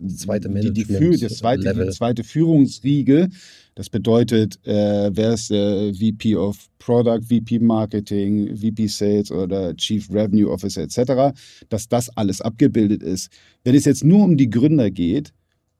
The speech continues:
Speaker 2: ähm, achte ich stark darauf, inwiefern ich erkennen kann, ob die Gründer irgendwie Ahnung davon haben,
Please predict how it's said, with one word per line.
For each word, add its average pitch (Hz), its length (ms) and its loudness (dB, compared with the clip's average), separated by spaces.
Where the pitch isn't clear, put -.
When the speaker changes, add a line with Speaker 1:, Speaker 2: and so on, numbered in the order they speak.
Speaker 2:
ähm, 113 400 -2
achte 117 300 -4
ich - 160 -8
stark 131 380 -2
darauf, 123 520 2
inwiefern 117 480 2
ich 127 340 0
erkennen 156 480 4
kann, 101 320 0
ob - 140 -6
die 110 140 0
Gründer 131 680 4
irgendwie 160 500 4
Ahnung 127 300 4
davon 95 380 -2
haben, 92 560 -2